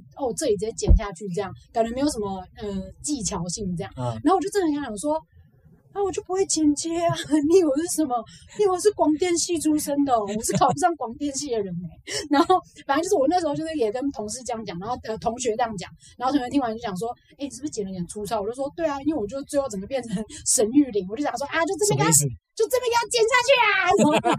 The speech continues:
Speaker 1: 给他乱剪这样。
Speaker 2: <laughs> “来，不要剪啦。”
Speaker 1: <laughs> 就，就这边吧，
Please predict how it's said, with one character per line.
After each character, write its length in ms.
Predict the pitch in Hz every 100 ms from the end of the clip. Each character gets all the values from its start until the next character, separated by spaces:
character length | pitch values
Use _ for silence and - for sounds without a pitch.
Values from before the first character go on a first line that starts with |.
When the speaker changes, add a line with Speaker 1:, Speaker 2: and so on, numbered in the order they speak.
| 359 - - -
Speaker 1:
给 60 |
他 100 | 320
乱 260 | 370 403 320
剪 140 | - 226 -
这 80 | 262
样。 80 | 262
Speaker 2:
<laughs> 40 |
“来， 80 | 294
不 160 | 320 370
要 160 | 381 359
剪 80 | 330
啦。” 400 | 320 359 349 - -
Speaker 1:
<laughs> 320 | - - -
就， 160 | 415 349 - -
就 80 | 440 427
这 80 |
边 160 | 440
吧， 80 | 427